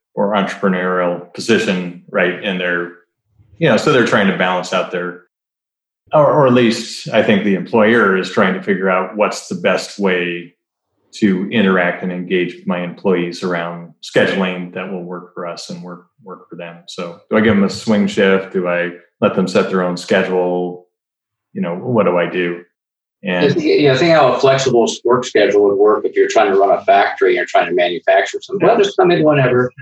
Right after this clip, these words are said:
Speaker 2: <laughs> You know, we'll just make it all. You know, that's not gonna work for that situation. I mean, I think you, you read some of the articles about Amazon, you know, they're on the way on the other end of this, which is, hey,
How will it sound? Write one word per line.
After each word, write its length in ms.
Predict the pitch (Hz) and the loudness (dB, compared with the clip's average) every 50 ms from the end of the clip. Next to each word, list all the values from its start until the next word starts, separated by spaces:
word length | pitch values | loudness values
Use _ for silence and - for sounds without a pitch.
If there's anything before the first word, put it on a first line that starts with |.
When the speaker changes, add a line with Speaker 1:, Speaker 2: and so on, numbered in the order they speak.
| - _ - | -10 _ -6
Speaker 2:
<laughs> 80 | 139 - - _ _ _ _ _ | -6 -6 -8 _ _ _ _ _
You 60 | 135 135 | -2 0
know, 180 | - 120 - - | 2 2 2 2
we'll 160 | 135 135 - | 0 0 0
just 300 | 117 117 117 123 - 135 | 0 -2 -2 -6 -4 0
make 240 | 143 131 131 - - | 0 0 0 0 0
it 60 | - | 2
all. 260 | - 110 - - - _ _ _ _ _ _ _ _ _ - | 2 2 2 0 -4 _ _ _ _ _ _ _ _ _ 0
You 80 | - | 2
know, 100 | 117 - | 4 4
that's 200 | - - - - | 4 4 2 2
not 160 | 117 113 117 | 2 2 2
gonna 120 | 117 117 110 | 2 0 2
work 200 | 110 117 113 - | 2 0 0 2
for 80 | 107 | 2
that 160 | 98 92 - - | 2 2 2 0
situation. 600 | - 104 - - 98 95 95 101 101 95 92 92 | -2 -4 0 2 2 4 4 4 2 2 0 0
I 40 | |
mean, 160 | 92 98 95 - _ _ _ _ 98 | 2 0 -2 -4 _ _ _ _ 0
I 80 | 98 | 0
think 280 | 98 - - - - - | 0 0 -2 -2 -2 -2
you, 340 | - 381 190 - - - - _ _ _ _ _ _ _ _ _ _ | -2 2 2 2 2 0 -2 _ _ _ _ _ _ _ _ _ _
you 160 | 117 113 104 | 0 2 4
read 160 | 107 104 104 | 4 2 2
some 140 | 104 110 104 | 2 2 2
of 0 | |
the 80 | 104 104 | 4 4
articles 360 | 101 101 101 104 104 98 101 | 4 2 2 2 0 0 0
about 360 | 92 98 98 95 95 95 98 | 2 4 4 4 4 2 0
Amazon, 760 | 104 107 113 117 110 104 101 98 98 98 101 101 101 101 101 - _ _ _ _ | 0 0 2 0 2 2 2 4 4 4 2 0 -2 -4 -8 -12 _ _ _ _
you 160 | 95 95 92 | -2 0 0
know, 140 | 92 92 92 | 0 0 0
they're 180 | 101 107 117 113 | 2 2 4 4
on 180 | 110 101 92 | 4 2 0
the 40 | 90 90 98 | 0 0 2
way 200 | 98 101 101 101 | 2 4 4 2
on 120 | 98 95 | 2 2
the 140 | 95 95 98 | 2 2 2
other 220 | 101 101 98 95 98 | 2 2 2 2 2
end 180 | 127 127 120 | 2 2 2
of 140 | 110 82 82 | 0 -2 -2
this, 260 | 98 92 90 90 - - | -2 -2 -2 -4 -4 -4
which 200 | - - - - | -4 -4 0 0
is, 140 | 90 85 - | -2 0 2
hey, 320 | 131 135 117 101 - - | 2 2 4 2 0 -2